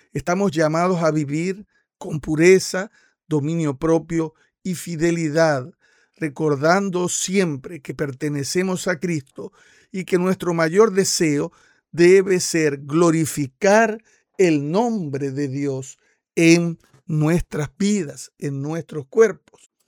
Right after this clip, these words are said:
Pastor Díaz, cuando leemos Primera de Corintios siete, suponemos que Pablo estaba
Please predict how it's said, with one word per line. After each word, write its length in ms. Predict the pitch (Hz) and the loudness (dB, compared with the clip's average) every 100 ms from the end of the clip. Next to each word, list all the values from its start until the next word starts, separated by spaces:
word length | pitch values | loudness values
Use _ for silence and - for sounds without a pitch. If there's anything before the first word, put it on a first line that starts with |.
| _ _ _ _ _ _ _ _ - | _ _ _ _ _ _ _ _ 0
Pastor 340 | 170 - 247 | 2 6 6
Díaz, 500 | 226 208 135 - - | 6 2 2 -2 -12
cuando 600 | - 170 165 156 160 156 - | 0 2 4 4 4 2 -2
leemos 720 | 170 160 160 214 196 175 - | 0 4 4 4 2 -2 -6
Primera 400 | 151 151 196 208 | -6 -4 2 2
de 160 | 196 | 2
Corintios 880 | - 160 160 180 208 - 185 180 - - | 0 -2 0 -2 -6 -4 -4 -4 -6 -10
siete, 920 | - - 170 180 202 143 - 165 214 _ _ _ _ | -8 -6 -2 4 6 6 -2 -8 -8 _ _ _ _
suponemos 1000 | - - 226 - 202 208 254 220 156 175 | -6 -2 -2 2 4 4 4 2 0 -2
que 180 | - 175 | -2 -4
Pablo 400 | - 208 254 233 | -2 2 2 2
estaba 440 | 208 - 226 233 | -2 0 2 2